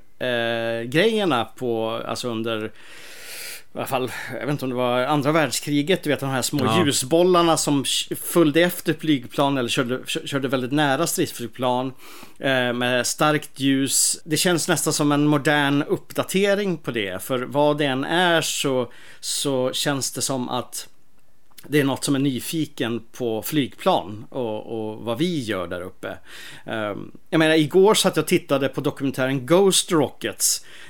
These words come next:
Speaker 1: eh, om spökraketerna över Sverige, vad det var, nittonhundrafyrtiosex, fyrtiosju någon gång. Som också i-, påminner väldigt, väldigt starkt om det här. Där finns det också incidenter om hur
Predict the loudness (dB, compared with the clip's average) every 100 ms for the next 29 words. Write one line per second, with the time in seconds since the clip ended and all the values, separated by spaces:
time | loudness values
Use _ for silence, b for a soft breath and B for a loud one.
0 | B -2 0 0 0 4 4 4 0 2
1 | 4 4 2 2 4 4 2 0 0 -2
2 | -2 -4 -4 -6 -6 -6 -4 -4 -4 -8
3 | -6 -6 -6 -8 -10 -8 -8 -8 -10 -10
4 | -12 B B B B B -2 0 2 2
5 | 2 -4 -8 -14 -16 -8 0 4 6 4
6 | 2 2 0 2 0 0 0 0 4 4
7 | 2 -6 -8 -4 -2 -2 -2 -2 -2 -2
8 | 0 0 0 0 0 0 2 2 0 -2
9 | -4 -4 -4 -4 -4 -4 -2 -2